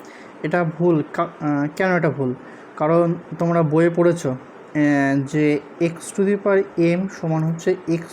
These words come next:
to the power n লেখা থাকে, দিয়ে বলা থাকে যে m equal to n হবে, দিয়ে ব্র্যাকেটে ছোট্ট করে একটা জায়গায় লেখা থাকে যে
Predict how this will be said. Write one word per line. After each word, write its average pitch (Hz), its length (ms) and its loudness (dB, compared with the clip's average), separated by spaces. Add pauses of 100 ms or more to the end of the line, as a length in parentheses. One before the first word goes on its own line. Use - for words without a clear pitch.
(200)
to 196 60 -4 (100)
the 185 160 0
power 190 240 0 (1400)
n 196 40 2 (100)
লেখা 151 240 2
থাকে, 131 180 -4 (540)
দিয়ে 170 160 4 (120)
বলা 151 240 2
থাকে 175 220 2 (460)
যে 160 120 2 (640)
m 190 120 0
equal 196 260 0 (100)
to 240 60 -2 (540)
n 202 40 0 (180)
হবে, 175 220 2 (1600)
দিয়ে 143 160 -2
ব্র্যাকেটে 185 320 0 (100)
ছোট্ট - 260 -6 (160)
করে 196 220 2
একটা 185 200 -2 (240)
জায়গায় 156 340 2 (220)
লেখা 156 240 -2
থাকে 175 200 2 (680)
যে 147 120 2